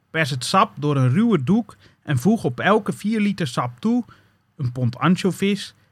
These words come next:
en een gelijke hoeveelheid zeezout, vier ons Jamaica-pepers, twee lange en twee zwarte, een ons foelie, een ons kruidnagels, een ons gember en een stuk mierikswortel. Kook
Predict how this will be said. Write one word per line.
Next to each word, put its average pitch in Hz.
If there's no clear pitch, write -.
en 139
een 131
gelijke 160
hoeveelheid 135
zeezout, 180
vier 226
ons 185
Jamaica-pepers, 185
twee 170
lange 156
en 127
twee 127
zwarte, 202
een 156
ons 170
foelie, 240
een 160
ons 139
kruidnagels, 208
een 170
ons 226
gember 208
en 143
een 143
stuk 196
mierikswortel. 117
Kook 233